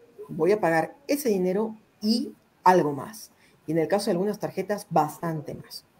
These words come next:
Entonces, yo sí creo que definitivamente es un mito que sí está asentado en la realidad, por la necesidad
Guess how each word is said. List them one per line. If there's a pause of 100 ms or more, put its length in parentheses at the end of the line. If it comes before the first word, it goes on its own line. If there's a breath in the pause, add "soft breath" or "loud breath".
Entonces, (1600 soft breath)
yo
sí
creo
que
definitivamente (640)
es (880)
un
mito
que
sí
está
asentado
en
la
realidad, (600)
por (500)
la
necesidad